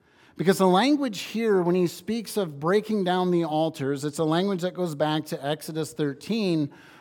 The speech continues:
with the donkey. When a donkey is born, the firstborn donkey,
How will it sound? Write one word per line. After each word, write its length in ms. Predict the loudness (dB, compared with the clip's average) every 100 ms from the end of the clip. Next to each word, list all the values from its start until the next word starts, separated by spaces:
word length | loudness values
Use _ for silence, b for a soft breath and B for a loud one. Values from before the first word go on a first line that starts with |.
| B
with 180 | -4 -2
the 80 | 0
donkey. 500 | 2 4 0 -4 -6
When 160 | -4
a 80 | -2
donkey 340 | 0 0 0
is 120 | -4 -2
born, 420 | 4 6 6 2
the 60 |
firstborn 580 | 0 2 2 2 0 2
donkey, 540 | 2 2 0 -2 -2